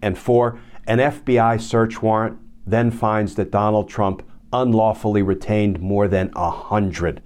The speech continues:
of those classified documents. And that, my friends, equals obstruction of justice. So yes, the justice snowball is gaining mass, it's gaining speed, it's gaining momentum.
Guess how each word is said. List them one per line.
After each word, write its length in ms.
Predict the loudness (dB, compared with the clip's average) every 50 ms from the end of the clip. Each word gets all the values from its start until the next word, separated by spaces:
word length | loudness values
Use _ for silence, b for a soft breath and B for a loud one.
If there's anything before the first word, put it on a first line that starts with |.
| b b b b b b b b
of 300 | 0 2 2 0 0 0
those 300 | 2 2 2 2 0 -2
classified 760 | -8 -6 -2 -2 -2 -2 -2 -8 -12 -10 -4 -2 -2 -2 0 0
documents. 640 | 0 0 0 0 -2 0 0 0 0 -2 -6 -12 b b b b b b b
And 220 | -2 -2 0 2
that, 240 | 4 2 2 2 0
my 160 | -2 -2 -2
friends, 540 | -2 0 0 0 0 0 -2 -4 -8 -10 -14 b b b b b b b -16 -2 0
equals 580 | 0 0 0 0 0 0 0 -2 -8 -16 -20 -20 -20 -20 -8 -6
obstruction 760 | -6 -6 -6 -8 -4 -2 0 0 0 -2 -4 -2 -2 -2 0
of 220 | -2 -4 -4 -4
justice. 720 | -2 0 0 0 0 -2 -6 -6 -6 -6 -8 -10 -10 -10 -12 -12 -12 -14 -18 -20 -20 -20 -20 -20 -20 -20 -20 b b b b b
So 180 | -4 0 2 4
yes, 300 | 4 4 2 0 -4 -4
the 120 | -4 -4
justice 640 | -4 0 2 2 2 2 0 -2 0 0 0 0 -2
snowball 760 | -10 -2 0 2 2 2 2 0 -2 -4 -4 -4 -6 -8 -10 -16 -20 -20 -20 -20 -20 -20 -4 -2
is 180 | -2 -2 -2
gaining 460 | -2 0 2 2 4 4 2 2 2
mass, 440 | 2 2 4 2 2 0 -2 -2 -6
it's 160 | -6 -6 -6
gaining 440 | -4 0 2 2 4 4 2 2 0
speed, 520 | -2 -8 -10 -2 0 2 4 4 4 2 0
it's 160 | -2 -2 -8
gaining 560 | -2 0 2 2 4 4 4 6 6 6 6
momentum. 840 | 4 4 4 4 4 4 4 2 2 0 0 0 0 -2 -4 -6 -12